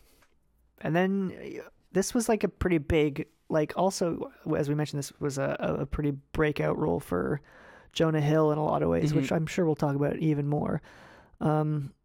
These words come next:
Speaker 1: but another actor that kinda, this was a breakout role for was Chris Pratt.
Speaker 2: Yes.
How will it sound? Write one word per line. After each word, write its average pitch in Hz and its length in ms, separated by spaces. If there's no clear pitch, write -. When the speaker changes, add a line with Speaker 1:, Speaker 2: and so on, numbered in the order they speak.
Speaker 1:
but 156 220
another 165 380
actor 139 320
that 147 160
kinda, 151 480
this 151 200
was 151 140
a 160 160
breakout 160 420
role - 200
for - 220
was - 200
Chris - 260
Pratt. - 520
Speaker 2:
Yes. 131 680